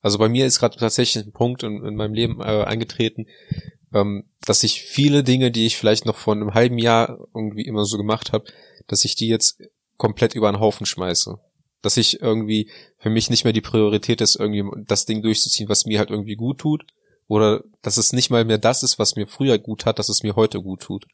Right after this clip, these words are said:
So, weil ich wollte eigentlich immer in Ruhe gelassen werden, ich wollte immer alleine sein und auf einmal kommt bei mir jetzt der Punkt, dass es mich immer mehr zur Familie hinzieht, dass ich immer mehr f-, mit, äh, Familien und Freunden unternehmen möchte und dass ich auch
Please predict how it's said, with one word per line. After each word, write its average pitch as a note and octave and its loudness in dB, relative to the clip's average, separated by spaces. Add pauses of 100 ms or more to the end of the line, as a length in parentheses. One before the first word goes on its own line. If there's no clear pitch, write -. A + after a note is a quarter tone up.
(260)
So, G2+ -6
weil G#2 4
ich - -2
wollte A#2+ 2
eigentlich G#2+ -4
immer A2+ 0
in G#2 -2
Ruhe C3 2
gelassen C3+ 0
werden, A2+ 2
ich - -4
wollte G#2+ 0
immer G#2 0
alleine A2+ 0
sein A2 0
und G#2 -4
auf G2+ -6
einmal A#2 -2 (140)
kommt A2 -6
bei G#2+ 2
mir A2 0
jetzt - -2
der G#2+ -4
Punkt, A#2+ -4 (380)
dass - 0
es - 2
mich A2 -2
immer A#2+ 2
mehr A2 2
zur - 0
Familie B2+ 0
hinzieht, C#3 -2 (340)
dass G#2+ 0
ich - 0
immer B2 4
mehr A2+ 2
f-, - -4
mit, A2 -2
äh, G#2 2
Familien A2 -2
und G2+ -6
Freunden B2+ 0
unternehmen G#2 -4
möchte G#2 -2
und A2 -4
dass G#2+ 0
ich - -2
auch G#2+ 0